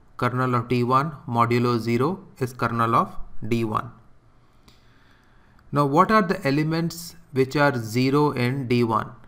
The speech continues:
The elements which are zero in D one are precisely of the form S I minus S J equals to zero on U I intersection U J. Now this is precisely how we did it in the circle toy example.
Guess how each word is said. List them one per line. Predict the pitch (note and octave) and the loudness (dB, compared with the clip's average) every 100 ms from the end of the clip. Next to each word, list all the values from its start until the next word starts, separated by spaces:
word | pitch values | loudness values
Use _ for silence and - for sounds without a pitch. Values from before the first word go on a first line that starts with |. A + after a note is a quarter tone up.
| - - | -20 -20
The | - - | -14 -4
elements | B2+ C#3+ D3 - | 0 0 -2 -6
which | C3 | -4
are | C#3 | -2
zero | A2+ A#2+ C3+ C3+ | 0 2 2 2
in | B2+ | 2
D | B2 A#2 | 2 2
one | B2 C#3+ | 2 0
are | C3+ | -4
precisely | B2+ A#2 B2+ A#2+ A#2+ B2+ B2+ | -6 -6 -2 -2 -2 -2 -2
of | A#2+ | -2
the | B2+ | -6
form | B2+ A#2 A2+ E3+ - - | -4 -2 -2 -6 -12 -8
S | B2+ B2 - | -6 -6 2
I | C3 D3 E3+ | 4 4 2
minus | A#2+ A#2+ B2+ - | 0 0 -4 -4
S | B2 A#2 - | -4 -4 -2
J | C3+ D#3 A#2+ | 0 0 -2
equals | A#2 B2 A#2+ A#2+ | -4 -2 -4 -4
to | C#3 G3+ G#3 - | -4 -6 -8 -12
zero | A2+ B2 A2+ A2+ F3+ - - - - - _ - | -6 -2 0 -2 -4 -14 -20 -20 -20 -20 _ -10
on | - C#3+ C3 | 0 0 2
U | B2 C3+ | 0 2
I | C#3 D3+ D3+ | 4 4 0
intersection | B2 B2+ C3 C3 B2+ D3+ F3+ - - | -6 -6 -4 -6 -4 -6 -6 -10 -4
U | A#2+ A#2+ | 0 0
J. | A#2 G#2+ - C3 | 0 -4 -4 -6
Now | B2 | -4
this | - C3 | -2 -4
is | A#2+ | -8
precisely | B2+ A#2+ C3+ C#3 C#3 D#3 D#3+ | -10 -4 0 0 -2 -2 0
how | B2+ B2 | 4 4
we | B2 B2 | 4 2
did | B2 A#2 | 0 -2
it | A#2+ | -2
in | B2 A#2+ | -2 -2
the | D3 | -4
circle | - B2 A#2+ C3 A#2+ | -2 -2 0 -4 0
toy | A#2+ A2+ | 4 4
example. | A2 G#2+ A#2 G#2+ G#2 - | 4 0 0 0 0 -8